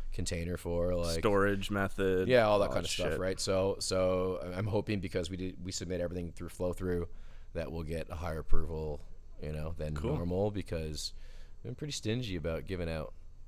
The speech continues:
Speaker 1: giving out some S K Us before, you know, for us.
Speaker 2: You
Speaker 1: So
Speaker 2: have been, or the
Speaker 1: they,
Speaker 2: O C S has
Speaker 1: they,
Speaker 2: been?
Speaker 1: yeah, we
Speaker 2: Yeah.
Speaker 1: haven't. We've applied for a lot and haven't got them. So that's kind of like,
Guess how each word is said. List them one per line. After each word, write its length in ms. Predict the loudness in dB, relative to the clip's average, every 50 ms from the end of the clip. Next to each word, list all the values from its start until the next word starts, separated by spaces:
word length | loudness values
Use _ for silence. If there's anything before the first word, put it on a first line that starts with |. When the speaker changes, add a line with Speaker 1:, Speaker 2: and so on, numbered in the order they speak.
| -10
Speaker 1:
giving 220 | -6 -6 -4 -4 -4
out 140 | -4 -6 -6
some 120 | -8 -8
S 100 | -8 -8
K 260 | -6 -4 -4 -4 -4 -4
Us 100 | -6 -8
before, 480 | -8 -10 -6 -4 -4 -2 -2 -2 -2 -4
you 80 | -4
know, 240 | -4 -4 -4 -4 -6
for 200 | -4 -4 -4 -2
us. 280 | 0 0 0 0 2 6
Speaker 2:
You 120 | 8 10
Speaker 1:
So 40 | 10
Speaker 2:
have 100 | 10 8
been, 160 | 8 6 6
or 200 | 6 6 6 6
the 100 | 4 4
Speaker 1:
they, 20 | 2
Speaker 2:
O 180 | 4 4 4
C 60 | 4 4
S 160 | 2 2 0
has 160 | 0 0 2
Speaker 1:
they, 80 | 2 0
Speaker 2:
been? 120 | 0 0
Speaker 1:
yeah, 220 | -2 -2 -2 -2 0
we 120 | 0 2
Speaker 2:
Yeah. 60 | 2
Speaker 1:
haven't. 260 | 2 0 -2 -2 -2 -2
We've 180 | -2 -2 -4 -4
applied 380 | -6 -6 -6 -6 -6 -8 -8
for 120 | -6 -6 -4
a 40 |
lot 360 | -4 -4 -4 -4 -4 -6 -6 -6
and 120 | -8 -6 -6
haven't 220 | -6 -6 -6 -6
got 240 | -6 -6 -6 -4 -2
them. 220 | 0 0 0 0
So 260 | -2 0 0 0 0 0
that's 300 | 0 0 0 -2 -2 -2
kind 220 | -2 -2 -2 0
of 60 | -2
like, 420 | -2 -2 -2 -2 -4 -6 -8 -12